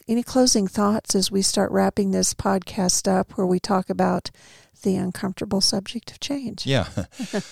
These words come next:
Speaker 2: Well, just a review of sorts, but again, w-, we're thinking that there may be a lot of church leaders out there who realize that their churches may be stuck in some ruts. Uh, they may be content with the status quo, and they may realize that some changes of some kind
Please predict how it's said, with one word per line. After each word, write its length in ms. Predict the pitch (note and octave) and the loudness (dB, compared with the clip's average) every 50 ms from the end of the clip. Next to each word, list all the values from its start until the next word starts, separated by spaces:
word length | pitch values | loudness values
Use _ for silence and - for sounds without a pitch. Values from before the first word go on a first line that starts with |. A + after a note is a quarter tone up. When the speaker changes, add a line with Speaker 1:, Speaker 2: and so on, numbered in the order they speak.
| - - - | -14 -14 -2
Speaker 2:
Well, 240 | - D3+ D#3 E3 C3 | 2 4 4 4 2
just 320 | C#3+ - G#3 A3 - - | 4 4 4 4 4 4
a 60 | D3 B2+ | 4 6
review 360 | A#2+ A2+ G#2 A2 A#2+ A#2+ A2 | 6 6 6 6 4 4 4
of 100 | G2 - | 4 2
sorts, 320 | - A2+ G#2 G2+ G2 - | 2 4 4 4 2 2
but 240 | - G#2+ G#2 G#2 - | 2 0 0 0 0
again, 460 | A2+ A2+ A2+ G3+ G#3 D#3+ B2 A#2 A#2 - | -2 0 2 4 4 4 4 2 0 -6
w-, 260 | A#2+ A#2 - A#2 B2+ | -12 -10 -8 -6 -4
we're 220 | G#2 C#3 E3+ G3 | 0 2 2 2
thinking 440 | F#3+ - E3+ D#3 B2 - B2 A2+ G#2 | 4 2 2 2 2 2 0 2 2
that 140 | G2 G2+ - | 0 0 0
there 120 | G#2+ G2+ | 0 0
may 200 | G2 G#2+ A2+ A2+ | 2 2 2 2
be 140 | G2+ G2+ G2+ | 2 2 2
a 60 | F#2+ | 4
lot 200 | F#2+ G2+ G#2 G2+ | 4 4 4 4
of 100 | F#2 E2+ | 2 -2
church 340 | - - A2+ A2 G#2 - - | -2 0 0 0 0 0 -2
leaders 260 | F#2+ F#2 F2+ E2+ D#2 | -2 0 0 0 0
out 220 | F2+ F2 E2 E2 - | 0 0 0 -2 -2
there 220 | - F2 E2+ F2 | -4 -2 -2 -2
who 140 | D#2+ G2 F#2 | 0 0 0
realize 640 | F2 F2+ A2+ C3 B2+ A2 G2+ F#2 F2+ F2+ F2+ F2 E2+ | 2 2 2 4 4 4 4 2 2 0 0 -2 -2
that 200 | - F2+ E2+ D2+ - | -4 -4 -4 -4 -4
their 140 | F#2 F2+ E2+ | -4 -6 -4
churches 580 | - - G#2 G2+ G2 - - F2+ E2+ E2 - - | -2 -2 -2 -2 -2 -2 -2 -4 -4 -4 -4 -2
may 180 | F#2+ G2 G2 | -2 -2 0
be 160 | F#2 F#2 F2+ | 0 -2 -2
stuck 360 | E2 - - - G2 F2+ - - | -2 -2 -2 0 -2 -2 -2 -4
in 100 | F#2 E2+ | -4 -4
some 260 | - - F2+ F2 E2 | -4 -4 -4 -4 -4
ruts. 500 | E2 E2 E2 E2 - - - - - - _ _ _ _ _ _ _ _ _ _ _ - | -2 -2 -4 -4 -6 -8 -8 -10 -10 -10 _ _ _ _ _ _ _ _ _ _ _ -6
Uh, 200 | F2 E2+ E2+ E2+ | -4 -4 -2 -2
they 140 | E2+ F#2 F#2 | -2 -2 0
may 180 | F#2 G2+ G2 | 0 0 0
be 340 | F#2 F#2+ F#2 F2+ F2+ F#2 - - _ | 0 0 -2 -2 -4 -6 -10 -16 _
content 460 | - - F#2+ F#2 - - A2 G2+ - - | -6 -4 -4 -4 -2 -2 -2 -2 -2 -6
with 160 | F2 G2 - | -10 -10 -8
the 100 | - F#2 | -6 -6
status 380 | - - - F#2 F2+ F2 E2+ - | -4 -2 0 0 0 -2 -2 -6
quo, 240 | - - G#2+ G#2+ A2 | -4 -2 0 2 2
and 100 | A#2 C3 | 2 2
they 80 | D3+ D#3 | 2 2
may 180 | D3+ D3+ D3+ D3 | 4 4 4 4
realize 520 | B2+ B2+ B2+ A2+ A2 G#2+ G#2 G2+ F#2+ - | 4 4 4 4 4 4 4 2 0 0
that 120 | - - - | -4 -4 -4
some 320 | - - C3+ C3+ C3 B2 | 0 2 4 4 4 2
changes 480 | A2 - A#2+ A2 G2+ F#2+ F#2 F#2+ F2 F#2 | 2 2 4 4 2 2 0 -2 -2 0
of 160 | F#2+ F2+ E2+ | -2 -2 0
some 300 | - - C3+ C3+ C3 A#2 | 0 0 2 0 0 -2
kind 640 | - - - F#2+ F2 D#2+ D2+ D2+ D2+ D2+ D2+ D2 | -6 -6 -6 -4 -4 -4 -4 -6 -6 -8 -10 -12